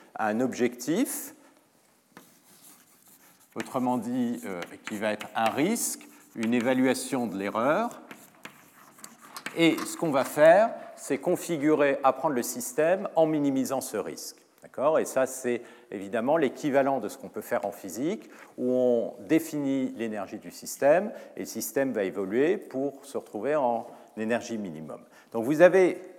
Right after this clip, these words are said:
une évolution qui va consister à faire de la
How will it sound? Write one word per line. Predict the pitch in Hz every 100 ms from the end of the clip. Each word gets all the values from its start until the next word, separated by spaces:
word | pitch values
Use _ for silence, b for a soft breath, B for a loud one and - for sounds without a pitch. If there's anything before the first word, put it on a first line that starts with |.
| -
une | 180 190
évolution | 185 170 165 151 - 160 147 131 B B B
qui | -
va | 113 110
consister | 131 - 135 - - 131 120 92 -
à | 98 90
faire | - - 107
de | 92
la | 92 82 -